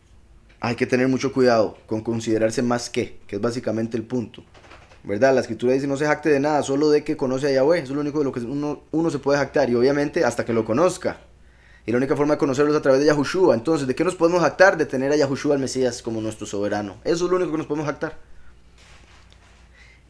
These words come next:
Y Yahweh nos va a dar un montón de cosas de las cuales todo el mundo se jactaría.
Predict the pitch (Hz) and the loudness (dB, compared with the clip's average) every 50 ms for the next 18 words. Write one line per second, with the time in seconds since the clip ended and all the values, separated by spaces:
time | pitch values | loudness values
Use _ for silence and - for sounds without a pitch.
0 | _ _ _ - - 170 156 139 135 143 151 160 165 165 165 165 160 165 170 170 | _ _ _ 0 4 6 6 6 6 6 6 4 6 8 8 8 8 8 4 2
1 | 170 170 156 - 170 160 160 160 - 175 180 165 131 131 113 110 - - 117 127 | -2 -2 -2 -2 -2 0 -2 0 0 0 0 0 0 -2 -2 -4 -4 -2 0 0
2 | 120 120 113 - - 143 143 151 151 - - 165 160 160 160 160 156 151 151 151 | 2 0 0 0 2 2 2 2 2 2 2 4 4 4 2 0 -2 -4 -4 -4
3 | 147 143 - - 123 117 131 120 98 - - | -4 -4 -4 -4 -2 -2 -2 -2 -2 -4 -8